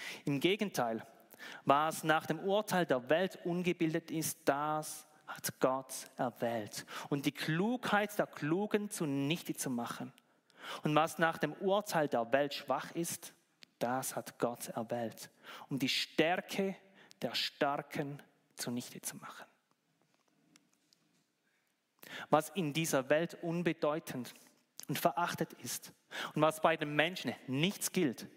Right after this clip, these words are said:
das hat Gott erwählt, damit ans Licht kommt, wie nichtig das ist,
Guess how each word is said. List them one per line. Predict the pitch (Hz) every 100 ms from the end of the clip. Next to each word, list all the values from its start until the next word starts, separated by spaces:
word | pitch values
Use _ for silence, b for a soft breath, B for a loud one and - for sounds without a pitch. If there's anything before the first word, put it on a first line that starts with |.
| - _ _ _ _ -
das | 139 185 - -
hat | 113 - -
Gott | - 202 190 -
erwählt, | 143 113 113 165 202 151 135 - B B B
damit | 143 165 -
ans | 147 -
Licht | 160 175 208 - -
kommt, | - - 190 190 - - - _ b b b -
wie | 113
nichtig | 113 113 135 165 190 - 175 - -
das | 127 -
ist, | - 143 143 -